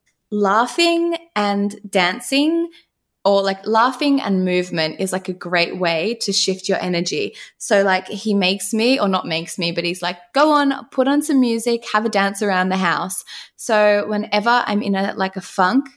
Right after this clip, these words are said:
and I've been pretty good lately, but at the start of the year, I think being very busy and, um,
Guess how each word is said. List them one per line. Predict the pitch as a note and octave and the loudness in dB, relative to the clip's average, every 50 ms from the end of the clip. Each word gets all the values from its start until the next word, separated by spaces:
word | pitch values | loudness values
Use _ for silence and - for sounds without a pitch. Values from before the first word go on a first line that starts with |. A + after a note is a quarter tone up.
| _ _ _ - | _ _ _ -2
and | - F#3+ F#3 F3+ F#3 F3+ F3+ F#3+ - - - - - - _ _ - _ _ - | 0 0 2 2 0 0 -2 -4 -6 -8 -12 -20 -20 -20 _ _ -20 _ _ -6
I've | - C4+ C4+ C4+ | -4 -4 -2 0
been | D#4 F4 G4 | 0 -2 -2
pretty | - - - G#4+ G#4+ G#4 G#4+ - | -4 -4 -2 0 0 0 0 0
good | - A#3 A#3 | 0 0 0
lately, | A#3 G#3+ G3+ G3 G#3 - - B3+ C4 C#4+ D4 C4+ | 0 0 0 0 -2 -4 -2 -2 0 0 0 0
but | C4+ A#3 G#3+ G#3 - - | 0 0 0 0 0 -4
at | A3 A3 - | -4 -4 -2
the | A3+ A3 | -4 -4
start | G#3+ - - G#3 G#3 A3 | -4 -2 -2 -2 0 0
of | A#3+ | -2
the | A3 A3 | 0 0
year, | G#3 G3 G3 F#3 | 0 2 2 0
I | G3 G3 | 0 -2
think | F#3+ - G3+ G3+ G3 | -2 -2 -4 -4 -2
being | - F#3+ F#3 F#3 F3+ E3+ | -2 -2 -2 -2 -2 0
very | F#3 F#3 F3+ F#3 F#3 F#3+ | 0 0 0 0 -2 -4
busy | F#3 - - F3+ F3 E3+ - F3+ F3+ E3+ E3+ E3+ | -6 -4 -4 -2 -2 -2 -2 -2 0 0 -2 -2
and, | - - E3+ E3+ E3 E3 E3+ E3+ F3 F3 - | -2 -2 0 0 0 0 -2 -2 -4 -4 -2
um, | - F3 E3 D#3+ D#3+ E3 E3 E3 | 0 0 2 2 2 0 -2 -4